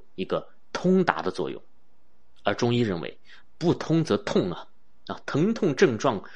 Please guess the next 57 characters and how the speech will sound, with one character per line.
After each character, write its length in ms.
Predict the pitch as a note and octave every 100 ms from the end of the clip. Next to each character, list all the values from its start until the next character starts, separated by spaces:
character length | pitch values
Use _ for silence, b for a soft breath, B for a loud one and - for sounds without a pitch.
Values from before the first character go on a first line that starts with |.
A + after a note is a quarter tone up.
| B -
大 240 | F#3 A2
多 180 | D#3+ E3+
都 100 | D3
是 140 | -
因 180 | G2+ G#2
为 80 | G2
气 420 | - - E3 G3+
血 260 | - - F#2+
呀、 140 | E2 -
经 280 | - D3 C#3
脉 160 | A#2+
的 100 | E2+
凝 340 | E2+ F2 G2+ E3
滞 160 | -
不 120 | G#2 F#2+
通 260 | - F3+ - B B B
所 160 | -
造 180 | F2 F2+
成 220 | - -
的。 140 | - - - B B
所 180 | - A3+
以 80 | F#3+
这 140 | G#3+
类 160 | E3 A2+
走 320 | - G#2+ F#2
窜 260 | - A#3+ C3+
类 140 | G#2
的 80 | F#2
药 160 | G#2
材 220 | E2+ - D#2
呢， 120 | D#2 - -
同 180 | A2+ F3+
时 260 | - E2+ b b
就 100 | G2
具 140 | - G2+
有 80 | E2
很 320 | - F#2+ D#3
好 220 | - C#2
的 180 | C2+ - b
止 220 | - F#2 D#2+
痛 200 | - A#2+
的 80 |
作 160 | E2+ D#2
用。 160 | G#1+ - - - - - -
比 100 | C3
如 60 | D3+
说 140 | G3
我 60 | G#2+
们 120 | A2
非 140 | F3
常 160 | D3 D3
熟 200 | - A2+
悉 220 | - D3+
的 160 | C#3+ -
啊， 140 | F#2 -
麝 180 | C3
香、 260 | - B2+